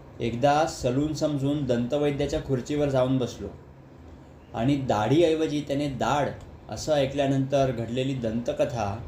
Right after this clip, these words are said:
कुणाच्याही हृदयाचे पाणी करेल. मला चष्मेवाल्यांच्या एका चतुराईचे कौतुक करावेसे वाटते. त्यांच्या दुकानाची पायरी बहुधा अडखळत चढणारा इसम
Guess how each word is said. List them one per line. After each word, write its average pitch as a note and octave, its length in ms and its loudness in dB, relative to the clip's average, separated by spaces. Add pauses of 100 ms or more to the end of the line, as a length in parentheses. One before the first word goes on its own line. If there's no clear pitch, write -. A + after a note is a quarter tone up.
(500)
कुणाच्याही B2+ 520 0
हृदयाचे B2 440 2
पाणी A2+ 340 -4
करेल. A2 300 0 (1700)
मला D#3+ 200 4
चष्मेवाल्यांच्या F3 800 2
एका C#3 320 0
चतुराईचे D#3 520 -2
कौतुक C#3 400 -4
करावेसे A#2+ 420 0
वाटते. - 320 -6 (1160)
त्यांच्या C3 300 4
दुकानाची E3+ 480 2
पायरी C3+ 600 2 (480)
बहुधा B2+ 380 2
अडखळत C3+ 840 0
चढणारा C#3 400 0
इसम B2 460 -2